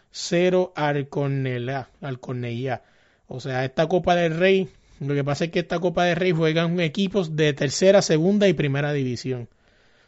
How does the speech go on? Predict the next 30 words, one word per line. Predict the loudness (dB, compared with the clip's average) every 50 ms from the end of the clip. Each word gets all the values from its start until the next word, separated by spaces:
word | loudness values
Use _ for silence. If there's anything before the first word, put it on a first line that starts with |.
| _ _
O |
sea, | -10 -6 -4 -2 -2 -2
casi | -4 -4 -4 -2 -2 0
siempre | 0 0 2 4 4
obviamente | 4 6 4 2 2 2 4 4
los | 4 4
que | 4 2 2
llegan | 2 2
al | 2 0
final | 0 0 2 2 2 2
pues | 0 0 0
son | 2 2
los | 2 4 4
de | 2 2
primera, | 2 2 2 4 4 6 6 6 4
Barcelona, | 4 2 0 0 -2 0 2 2 2 2 2 2 2 2 0
el | 0
Atlético, | 0 2 4 6 6 6 6 4 0 0 2 0 0 0 -2 -8 -18 -20 -20 -20 -20 -20 -6
pero | 0 2 4 4 4 4 4 2 0 -2 -4 -8 -6
ahí | -2 0 0 0 0
se | 2 2 4
juega | 4 4 4 4 4 4
la | 4 2 2
tercera | 0 0 0 2 4 4 4
división | 4 4 2 2 4 4 6 6 6
y | 6 6 6
ver | 6 6 6 6 6 4 0 -6 -18 -20 _ _ _ -4
que | -2
un | 0 2 2
equipo | 2 2 2 2 0 2 4 4 4 4 4 2